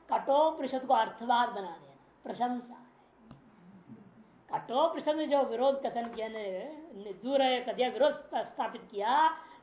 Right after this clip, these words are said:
वो केवल ब्रह्म विद्या का मोक्ष की प्रशंसा मानो।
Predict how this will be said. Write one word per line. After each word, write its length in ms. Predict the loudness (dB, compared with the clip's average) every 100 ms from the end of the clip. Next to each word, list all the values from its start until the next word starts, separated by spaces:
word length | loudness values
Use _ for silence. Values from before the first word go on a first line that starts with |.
| -4
वो 300 | 2 4 4
केवल 300 | 4 2 2
ब्रह्म 280 | -2 -4 -6
विद्या 360 | -6 -4 -2
का 200 | 2 2
मोक्ष 360 | 2 -4 -6 -6
की 120 | -10
प्रशंसा 880 | -10 -14 -16 -14 -14 -14 -8 -4 -2
मानो। 840 | -2 -6 -8 -8 -6 -8 -10 -12